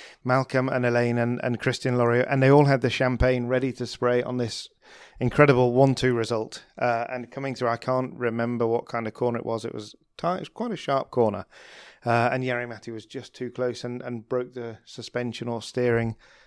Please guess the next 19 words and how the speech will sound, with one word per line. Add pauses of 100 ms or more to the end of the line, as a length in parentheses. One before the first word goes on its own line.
(140)
And
that
was
it.
And
it,
I, (120)
genuinely,
it
was
a
heartbreaker
because
it
was
in
front
of
everybody.